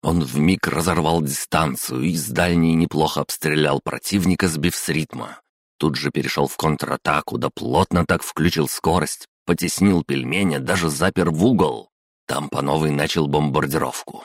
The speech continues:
но Саня ухитрился войти в клинч и успешно, пользуясь превосходством в массе, сковал соперника.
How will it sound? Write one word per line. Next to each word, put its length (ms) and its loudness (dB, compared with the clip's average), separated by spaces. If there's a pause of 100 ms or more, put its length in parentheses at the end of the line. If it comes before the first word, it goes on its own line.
но 120 -6
Саня 360 -4
ухитрился 580 -2
войти 300 -2
в 80 -8
клинч 560 -4 (200)
и 120 4
успешно, 840 -2
пользуясь 480 2
превосходством 880 -2
в 100 -4
массе, 560 -2
сковал 540 -2
соперника. 920 -6